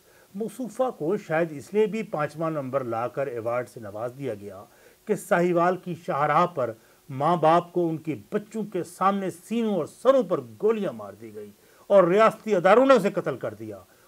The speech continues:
और तीसरे शख्स को भी बेगुनाह मार दिया गया। वज़ीर आज़म के पास उन मासूम बच्चों के लिए वक्त ही ना था। वो चार मरतबा इस्लामाबाद वज़ीर आज़म से मिलने के लिए गए और उस मुलाकात का एहतमाम शीरीं मज़ारी कर रही थीं,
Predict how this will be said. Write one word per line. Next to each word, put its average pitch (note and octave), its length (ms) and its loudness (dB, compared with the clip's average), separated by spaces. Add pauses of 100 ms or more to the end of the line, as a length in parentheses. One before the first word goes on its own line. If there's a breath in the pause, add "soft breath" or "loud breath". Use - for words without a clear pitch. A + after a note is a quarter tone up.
(140)
और D3 260 0
तीसरे G3+ 300 -4
शख्स - 440 -8
को F3 160 -4
भी F#3 160 -6
बेगुनाह D3 580 -2
मार C3+ 240 -2
दिया A2 180 -6
गया। G2+ 260 -12 (380 soft breath)
वज़ीर F3 440 6
आज़म G3+ 280 6
के G#3 100 2
पास F#3+ 340 0
उन G3 60 -6
मासूम E3+ 460 -2
बच्चों D#3 320 -6
के G3+ 120 -4
लिए F#3+ 140 -2
वक्त D3 380 -4
ही D3 100 -6
ना G#2 200 -14
था। - 320 -20 (360 soft breath)
वो G#3+ 80 8
चार A3+ 540 6
मरतबा G#3+ 460 4
इस्लामाबाद F#3 920 4 (320)
वज़ीर E3+ 260 6
आज़म E3 140 2
से D#3+ 180 -10
मिलने C3+ 280 -8
के C3 140 -8
लिए B2 200 -10
गए A#2 280 -8 (280 soft breath)
और G#3 140 6
उस G#3 140 -2
मुलाकात G3+ 500 2
का G3+ 120 0
एहतमाम F#3+ 540 4 (420 soft breath)
शीरीं G#3 240 0
मज़ारी E3 400 4
कर D3+ 180 2
रही B2 280 -4
थीं, A2 240 -12